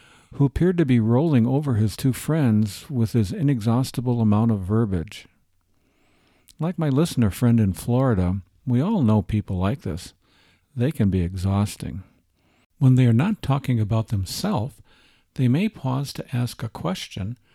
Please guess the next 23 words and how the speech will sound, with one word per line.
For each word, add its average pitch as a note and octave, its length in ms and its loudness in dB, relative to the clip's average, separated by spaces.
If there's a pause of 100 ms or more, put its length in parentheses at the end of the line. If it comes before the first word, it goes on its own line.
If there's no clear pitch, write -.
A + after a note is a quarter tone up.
(320)
but C#3+ 140 -4
then D3+ 160 0
very G#3+ 260 -2
soon D#3+ 360 -4
turn C#3+ 300 -4
the B2+ 80 -4
spotlight A#2 580 -4
of G#2+ 100 -4
the A2 80 -4
conversation A2+ 920 -6 (420)
back A2+ 260 -4
onto A2+ 320 -2
them. G#2 340 -4 (1080)
It's - 180 -10
like E3+ 160 -4
playing F3 240 -4
tennis, B2+ 520 -6
where A#2 140 -2
the A2 100 -4
talker C3+ 400 -6
serves B2 380 -8
the B2 60 -6
ball, G#2 460 -4